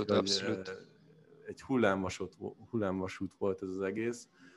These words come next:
Speaker 1: és, és nagyon jó volt, hogy részese voltunk az egésznek, nagyon büszke vagyok,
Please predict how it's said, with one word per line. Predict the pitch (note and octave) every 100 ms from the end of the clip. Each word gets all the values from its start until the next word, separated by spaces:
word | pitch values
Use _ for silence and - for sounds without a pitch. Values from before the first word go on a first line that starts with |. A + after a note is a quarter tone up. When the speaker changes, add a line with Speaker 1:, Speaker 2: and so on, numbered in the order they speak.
| - _ _ _
Speaker 1:
és, | G2 F#2+ -
és | - F#2 F#2 -
nagyon | G#2+ A2
jó | A#2 A#2+
volt, | A#2+ A#2 A#2
hogy | A2
részese | A2 A2 A#2 A#2
voltunk | A2+ A2+ A2+ A2
az | A2 G#2+
egésznek, | G#2+ G#2+ - G#2 G2+
nagyon | G2+ F#2+
büszke | F#2 A2 -
vagyok, | G2+ F#2+ F#2+ F#2